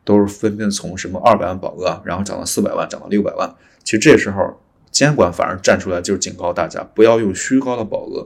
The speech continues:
误导消费者，对吧？这是医疗险的保额是比较虚的，这是我们刚才提到的。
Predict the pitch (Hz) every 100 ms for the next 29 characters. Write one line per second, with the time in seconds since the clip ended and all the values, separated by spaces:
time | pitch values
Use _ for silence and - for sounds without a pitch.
0 | - 262 117 98 - 98 101 101 - -
1 | _ _ _ _ _ _ - 95 - -
2 | _ _ _ - - 101 98 104 104 90
3 | 90 87 - - 80 82 110 98 - 90
4 | 85 85 82 85 87 85 98 92 - -